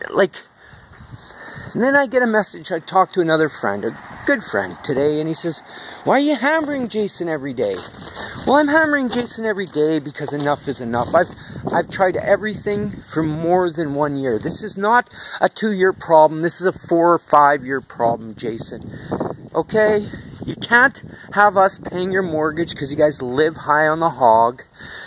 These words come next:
And yeah, eventually Kemco's gonna be called 'cause I need to have time off. You can't make me work every day for sixteen years and never give any relief. Come on, Toddy, Marky. You know, your cottages, your,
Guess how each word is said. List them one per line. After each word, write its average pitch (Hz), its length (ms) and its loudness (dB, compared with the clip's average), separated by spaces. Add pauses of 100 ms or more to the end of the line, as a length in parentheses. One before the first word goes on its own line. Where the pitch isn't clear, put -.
(120)
And 185 180 0
yeah, 233 340 6
eventually 220 540 0
Kemco's 208 540 2
gonna 202 180 4
be 196 140 -4
called 156 500 4
'cause 160 160 -4
I 175 80 4
need 156 240 -2
to 170 120 -2
have 160 260 4
time 151 320 0
off. 131 340 4
You 143 80 -4
can't 170 480 2
make 190 380 0
me 175 400 2 (340)
work 165 560 4
every 151 360 2
day 156 680 4
for 135 220 -6
sixteen 175 540 -4
years 139 380 0
and 156 120 -6
never 127 260 0
give 139 260 0
any 123 280 0
relief. 113 480 -2 (720)
Come 151 260 2
on, 107 300 -2
Toddy, 135 440 4
Marky. 139 540 -2 (540)
You 170 200 0
know, 170 180 6
your 165 160 2
cottages, 180 1080 4
your, 135 240 -6